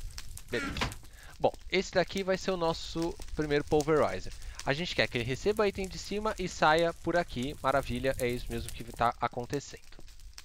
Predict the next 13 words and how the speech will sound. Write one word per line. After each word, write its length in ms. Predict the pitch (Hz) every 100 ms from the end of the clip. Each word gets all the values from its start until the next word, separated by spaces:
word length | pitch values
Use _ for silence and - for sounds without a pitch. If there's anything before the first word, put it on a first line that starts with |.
| - - - - -
Beleza? 640 | - 92 147 202 113 101 92 - - - - - - - -
Ah, 720 | 190 190 190 190 190 190 180
bom, 180 | - 110 - - - - -
agora 480 | 185 208 269 196 123 - - - - - -
a 100 | 175
ideia 420 | 175 196 226 226 -
é 180 | 196
o 60 | 202
seguinte, 400 | - 196 101 104
a 20 |
gente 220 | 101 -
vai 100 | 131
colocar 400 | - 131 - 120